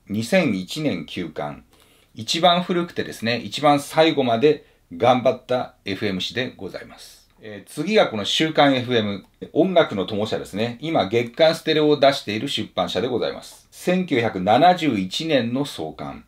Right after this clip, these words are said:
千九百九十一年に休刊でございます。えー、そしてこちらがエフエムレコパル。こちらはご存知、小学館でございます。この時代ですね、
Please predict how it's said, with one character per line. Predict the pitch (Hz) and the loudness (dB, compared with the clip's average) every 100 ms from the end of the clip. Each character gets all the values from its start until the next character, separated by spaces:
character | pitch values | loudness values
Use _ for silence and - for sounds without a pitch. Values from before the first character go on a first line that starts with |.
| _ | _
千 | - - 170 170 | -10 -4 -2 0
九 | 135 | 0
百 | 107 95 92 _ | 0 -2 -12 _
九 | - 202 196 | -4 -2 -2
十 | 139 113 | -2 -4
一 | 104 139 | -4 -2
年 | 135 139 | -2 -2
に | 165 180 | -4 -6
休 | - - 98 | -8 -6 -4
刊 | 92 90 | -2 -2
で | 85 | -2
ご | 110 85 | -4 -6
ざ | |
い | - | -10
ま | - | -16
す。 | - - 113 | -20 -20 -14
え | 107 | -12
ー、 | 104 | -10
そ | 143 | -8
し | 135 | -4
て | 185 175 | -2 0
こ | 165 | -2
ち | 160 | 0
ら | 170 | 2
が | 147 | 4
エ | 113 | 2
フ | 165 | 4
エ | 165 | 2
ム | 156 147 | 4 2
レ | 147 | 2
コ | 107 | 0
パ | 85 | -2
ル。 | 76 - - | -4 -10 -12
こ | 123 | -10
ち | - | 0
ら | 156 156 127 | 6 6 6
は | |
ご | 107 | 0
存 | 135 165 | -2 -2
知、 | 101 | -2
小 | - - 160 | -2 2 4
学 | 160 160 | 4 0
館 | 104 95 | -2 -2
で | 117 | -2
ご | 98 | -4
ざ | 71 | -8
い | - | -12
ま | - | -18
す。 | - | -14
こ | - 135 | -2 0
の | 175 | 0
時 | 170 | 2
代 | 185 117 | 2 2
で | |
す | 95 | -2
ね、 | 113 123 | -4 -4